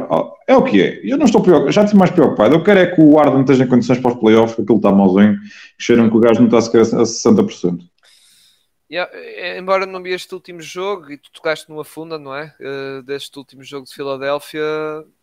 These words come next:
Speaker 2: também ouvi não só tu, como uma outra malta no, no Twitter, isso a falar, eh, lá está, pode haver ali, ele pode estar, tu disseste que também ele estava a jogar com dores, certo?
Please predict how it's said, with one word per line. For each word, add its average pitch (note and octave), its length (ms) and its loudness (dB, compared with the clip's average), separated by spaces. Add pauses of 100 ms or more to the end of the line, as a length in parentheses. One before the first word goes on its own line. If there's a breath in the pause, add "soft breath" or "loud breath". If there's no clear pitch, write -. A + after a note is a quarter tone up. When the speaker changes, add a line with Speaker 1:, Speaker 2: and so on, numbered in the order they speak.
(460)
Speaker 2:
também C#3 220 -12
ouvi C#3 220 -12
não C#3 260 -12
só D3 180 -10
tu, C#3+ 320 -16
como B2+ 300 -14
uma B2 140 -14
outra C3+ 200 -14
malta C3 380 -10
no, B2 220 -20
no B2+ 120 -20
Twitter, C3 380 -14
isso C3+ 240 -14
a C#3 40 -12
falar, C3+ 360 -4
eh, B2+ 160 -10
lá B2+ 140 -8
está, C3 320 -10 (640)
pode C#3 200 -2
haver D3 220 -2
ali, C#3+ 200 -2
ele E3+ 160 -2
pode F#3 200 -2
estar, F#3+ 160 2 (160)
tu - 40 -16
disseste - 340 -6
que - 120 -20
também F#3 220 -6
ele F#3+ 80 -4
estava F3+ 440 0
a E3+ 40 -8
jogar F3 180 -4
com F3+ 140 -12
dores, E3 260 -8
certo? - 360 -12